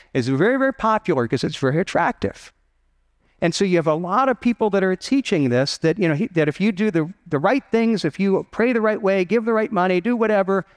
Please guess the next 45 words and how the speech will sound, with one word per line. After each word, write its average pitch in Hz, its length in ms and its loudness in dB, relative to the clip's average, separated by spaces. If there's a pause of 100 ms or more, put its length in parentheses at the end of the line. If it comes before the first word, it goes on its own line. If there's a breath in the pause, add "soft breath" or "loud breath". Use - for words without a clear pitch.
(100)
then 156 120 2
God's 190 300 0
obligated 165 800 0
to, 156 440 0 (580)
to 160 80 0 (180)
fix - 360 -4
whatever 190 260 0
problems 160 400 0
that - 120 -4
you 139 80 0
have. 113 340 -4 (1120)
And 131 120 -6
what 127 80 -8
happens 139 720 -2
is 120 240 -2
that 127 260 0
people 135 280 -2
believe 156 420 0
that, 98 280 -2 (200)
and 123 180 -2
then 131 140 0
they 123 80 0
go 131 160 0
through 113 240 -4
life 147 420 0 (140)
and 120 160 0
they 117 80 0
have 110 220 0
problems. - 600 -4 (720)
And 131 120 -2
suddenly 196 340 2
they 165 140 2
get, 160 180 0 (300)
you 208 160 -4
know, 143 140 0
they 131 100 0
get - 100 -6
angry 226 320 0
with 151 140 -2
God 127 220 2
or 127 80 0
they 147 120 0
become 156 240 -2
disillusioned 175 600 0
because, 160 320 -2